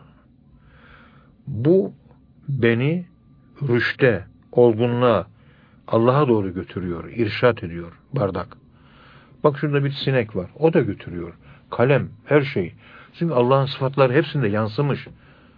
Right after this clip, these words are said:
Hepsi Allah şurada diyor, Allah'ı gösteriyor. Hazreti Ali daha ileri gitmiş. "Ben eşyaya bakınca önce Allah'ı görürüm,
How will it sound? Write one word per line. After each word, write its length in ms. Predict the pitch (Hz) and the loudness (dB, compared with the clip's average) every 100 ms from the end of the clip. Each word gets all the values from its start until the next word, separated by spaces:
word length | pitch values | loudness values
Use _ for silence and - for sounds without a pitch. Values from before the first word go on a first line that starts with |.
| _ - - | _ -20 -12
Hepsi 520 | - 190 180 208 151 - - _ _ - | 2 2 4 2 0 -2 -16 _ _ -2
Allah 460 | 123 131 143 113 107 | 2 6 4 2 -8
şurada 480 | - 156 139 110 101 | -4 2 2 2 0
diyor, 220 | 92 82 - _ - | -4 -8 -16 _ -2
Allah'ı 340 | 120 127 175 | 4 6 6
gösteriyor. 640 | 147 - - 95 90 82 - _ - - _ - _ _ _ _ | 4 2 -2 -4 -4 -8 -14 _ -20 -20 _ -20 _ _ _ _
Hazreti 380 | 135 120 120 135 | -6 -4 -2 0
Ali 260 | 117 120 | 0 0
daha 200 | 110 110 | 0 0
ileri 280 | 131 95 92 | -2 -2 -8
gitmiş. 400 | 90 - 139 139 - _ - - - | -10 -6 -4 -6 -12 _ -20 -18 -4
"Ben 180 | 113 110 | -2 -2
eşyaya 480 | 117 - 120 117 | -4 0 2 2
bakınca 360 | 113 113 143 101 | 2 -2 -2 -4
önce 300 | 110 127 110 | -4 -4 -2
Allah'ı 320 | 107 113 110 | -2 0 -2
görürüm, 440 | 120 107 123 160 | 0 0 0 -4